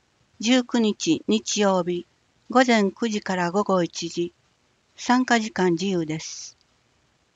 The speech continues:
シーディーコートにて、内容、技術指導、対象、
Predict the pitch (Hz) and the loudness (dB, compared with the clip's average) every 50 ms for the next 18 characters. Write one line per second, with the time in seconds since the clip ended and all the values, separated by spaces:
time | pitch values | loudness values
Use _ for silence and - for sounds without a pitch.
0 | _ _ _ _ _ _ _ _ _ _ _ _ - - - 254 247 247 240 196 | _ _ _ _ _ _ _ _ _ _ _ _ -8 -4 0 2 4 4 2 0
1 | 185 208 233 233 226 226 - - 226 208 185 - - 175 165 165 165 160 _ - | 0 2 2 2 2 0 -2 0 2 2 2 2 2 2 4 4 2 2 _ -4
2 | 165 - _ _ _ _ _ _ _ _ _ _ _ _ _ _ - 208 214 226 | -10 -10 _ _ _ _ _ _ _ _ _ _ _ _ _ _ -2 2 4 4
3 | 233 240 233 233 220 208 202 - - _ - - 202 220 226 233 240 - 226 220 | 6 6 6 4 4 4 2 2 -2 _ -8 -4 -2 0 -2 -2 -2 -2 -2 -2
4 | - 220 196 185 165 151 143 - - _ _ _ _ _ _ _ _ _ _ _ | -2 -2 0 0 0 0 0 -4 -6 _ _ _ _ _ _ _ _ _ _ _
5 | _ _ _ _ _ - 226 240 240 - - - 226 202 196 185 185 | _ _ _ _ _ 2 4 4 4 2 0 0 0 2 2 0 0